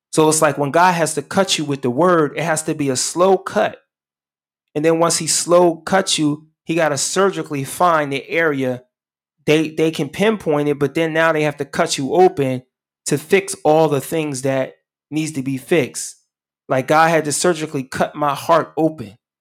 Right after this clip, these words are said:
with the word, surgically cut me open. And he had to heal me, 'cause the Bible says that he's the balm of Gilead.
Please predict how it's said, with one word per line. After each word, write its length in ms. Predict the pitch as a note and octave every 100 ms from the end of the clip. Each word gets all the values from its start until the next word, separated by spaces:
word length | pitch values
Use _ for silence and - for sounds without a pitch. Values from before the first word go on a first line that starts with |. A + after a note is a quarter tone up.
| _
with 200 | - D3
the 80 | C#3+
word, 460 | B2+ D#3+ C3+ G#2 - _ _ _
surgically 560 | - - F#3+ E3 D#3 D3+
cut 280 | - E3+ D3+
me 160 | C#3+
open. 520 | C#3 E3+ E3 A#2 A2 _ _ _ _ _ _ _ _ _ -
And 200 | D#3 D3
he 120 | D3+
had 140 | E3+ D#3
to 100 | C3+
heal 300 | - G#3+ F3+
me, 260 | A#2 A2+
'cause 200 | - D#3
the 80 | D3
Bible 300 | C#3 E3+ E3+
says 220 | E3+ D3
that 60 | C#3+
he's 180 | E3+ D3
the 80 |
balm 440 | A#2+ D3 D#3+ D3+ C3+
of 180 | C3 B2+
Gilead. 580 | D#3+ D3 A#2 A2 -